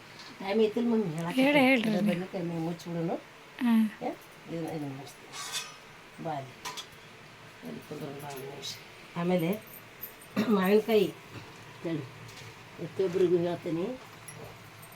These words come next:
Speaker 2: ಹ್ಮ್.
Speaker 1: ಇದು ಮಾವಿನಕಾಯಿ ನಾವು ಅಲ್ಲಿ ತೋಪ್ನಾಗ ಇದ್ವಿ.
Speaker 2: ಹ್ಮ್.
Speaker 1: ಮಾವಿನಕಾಯಿ ಉಪ್ಪಿನಕಾಯಿ ಹಾಕ್ತಿದ್ವಿ. ಅವು ಎಷ್ಟು, ಎಷ್ಟು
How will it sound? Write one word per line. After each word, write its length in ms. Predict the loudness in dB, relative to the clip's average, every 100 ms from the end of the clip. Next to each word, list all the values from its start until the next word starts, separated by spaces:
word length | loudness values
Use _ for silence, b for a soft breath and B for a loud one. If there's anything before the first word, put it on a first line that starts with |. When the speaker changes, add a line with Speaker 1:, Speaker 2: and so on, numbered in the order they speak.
| -18 -18 -20 -20 -20 -18 -18 -18 -16 -16 -14 -14 -12 -12 -10 -10 -12 -12 -12 -12 -14 -14 -12 -12 -12 -12 -12 0
Speaker 2:
ಹ್ಮ್. 240 | 6 6 6 0 -10 -12 -12 -10 -6 -2
Speaker 1:
ಇದು 220 | 0 2
ಮಾವಿನಕಾಯಿ 580 | 2 2 0 2 0 2 0 -2 -4 -10 -8 -4
ನಾವು 120 | 0
ಅಲ್ಲಿ 220 | 0 0
ತೋಪ್ನಾಗ 380 | -2 0 0 2
ಇದ್ವಿ. 220 | 2 2 2 0 -8 -10 -10 -4 4
Speaker 2:
ಹ್ಮ್. 280 | 8 8 6
Speaker 1:
ಮಾವಿನಕಾಯಿ 460 | 4 2 2 2
ಉಪ್ಪಿನಕಾಯಿ 420 | 2 0 0 0
ಹಾಕ್ತಿದ್ವಿ. 480 | -2 -2 -4 -2 0
ಅವು 220 | 2 0
ಎಷ್ಟು, 340 | -2 -4 -4 -2
ಎಷ್ಟು 460 | -4 -6 -10 -2